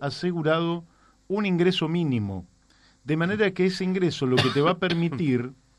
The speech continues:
<coughs> es tomarte el tiempo de elegir el trabajo que a vos te gusta. Y está comprobado que uno rinde muchísimo más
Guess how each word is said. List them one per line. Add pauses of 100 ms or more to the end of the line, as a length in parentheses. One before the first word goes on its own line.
(140)
<coughs>
es
tomarte
el
tiempo (560)
de
elegir
el
trabajo
que
a
vos
te
gusta. (1400)
Y
está
comprobado (580)
que
uno
rinde (480)
muchísimo
más